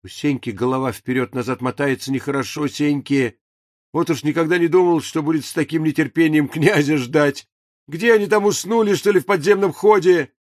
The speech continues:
Или уже открыть упырю пропрутья? И раз Петрович сказал, если сильно запахнет жареным, мальчик Мотя может обрести дар речи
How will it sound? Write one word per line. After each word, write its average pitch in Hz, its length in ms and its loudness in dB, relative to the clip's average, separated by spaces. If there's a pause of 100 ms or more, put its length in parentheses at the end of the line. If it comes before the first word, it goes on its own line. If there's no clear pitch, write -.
(380)
Или 185 180 -2
уже 185 300 2
открыть 196 920 -2
упырю 208 460 -2
пропрутья? 175 1040 -4 (640)
И 190 80 0
раз 214 160 2
Петрович 185 460 0
сказал, 156 500 0 (300)
если 117 240 -6
сильно 139 320 -2
запахнет 139 460 -4
жареным, 135 440 -2
мальчик 131 560 -4
Мотя 156 360 0
может 131 320 -2
обрести 135 440 -4
дар 139 260 0
речи 147 520 0